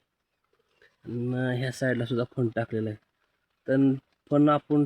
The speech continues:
टाकलेला म्हणजे फायदा पण तेवढाच आहे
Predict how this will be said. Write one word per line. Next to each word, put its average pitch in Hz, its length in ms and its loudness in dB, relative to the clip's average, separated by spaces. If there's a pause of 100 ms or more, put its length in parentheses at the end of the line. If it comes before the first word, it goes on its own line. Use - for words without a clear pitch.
टाकलेला 143 380 2
म्हणजे 139 240 2 (640)
फायदा 151 320 -2
पण 165 220 6 (100)
तेवढाच 156 400 6
आहे 147 280 4